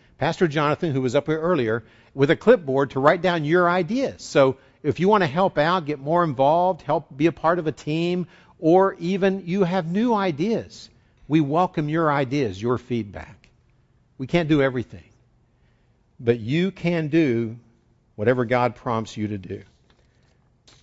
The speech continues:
Today, to help stimulate this, though, I had a crazy idea on Wednesday. I went to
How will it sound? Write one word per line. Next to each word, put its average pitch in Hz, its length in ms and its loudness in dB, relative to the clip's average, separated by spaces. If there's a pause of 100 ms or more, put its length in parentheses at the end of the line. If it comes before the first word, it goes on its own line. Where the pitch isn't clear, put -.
(760)
Today, 165 400 8
to 160 180 -4
help 151 420 -2
stimulate 156 580 2
this, 123 220 -4
though, 135 380 2 (400)
I 113 120 -6
had 147 180 2
a - 40 -6
crazy 160 360 0
idea 175 300 0
on 170 160 -2
Wednesday. 160 380 -6
I 98 40 -10
went 120 260 -4
to 123 200 -2